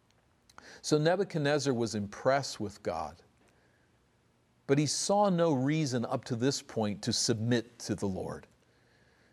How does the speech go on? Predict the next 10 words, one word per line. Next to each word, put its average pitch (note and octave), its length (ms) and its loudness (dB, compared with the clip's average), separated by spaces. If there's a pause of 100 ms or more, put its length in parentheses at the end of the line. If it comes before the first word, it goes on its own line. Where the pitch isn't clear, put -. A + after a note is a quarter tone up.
Nebuchadnezzar C#3+ 760 2
still - 600 0
thought C3+ 320 2
of A#2 120 -6
himself A2 960 0 (280)
as A#2 180 0
high F#2+ 480 0
and G#2+ 180 -4
lifted G#2 380 0
up. F#2 200 -6